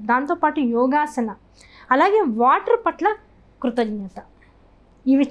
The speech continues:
చూపిస్తూ తన క్యాన్సర్ని ఇప్పుడు తను అధిగమించి చాలామందికి ఆ క్లాసెస్ ఇస్తుంది.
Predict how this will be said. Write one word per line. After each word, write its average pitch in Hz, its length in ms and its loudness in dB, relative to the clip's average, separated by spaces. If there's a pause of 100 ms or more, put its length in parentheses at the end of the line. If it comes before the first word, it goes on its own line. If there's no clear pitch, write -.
చూపిస్తూ 415 560 2 (320)
తన 254 80 4
క్యాన్సర్ని 277 580 0
ఇప్పుడు 311 180 -4
తను 262 340 2 (300)
అధిగమించి 285 920 2 (400)
చాలామందికి 339 880 0
ఆ 381 100 2
క్లాసెస్ 240 580 -4
ఇస్తుంది. 202 520 -14